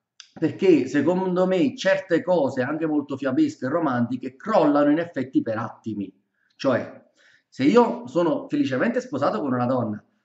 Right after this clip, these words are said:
torno a casa dicendo: "Amore, amore", torno, sono tornato un po' prima perché ti ho portato i dolcini.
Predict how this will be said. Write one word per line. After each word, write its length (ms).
torno 320
a 100
casa 440
dicendo: 360
"Amore, 720
amore", 680
torno, 220
sono 200
tornato 300
un 80
po' 160
prima 240
perché 220
ti 60
ho 100
portato 320
i 60
dolcini. 560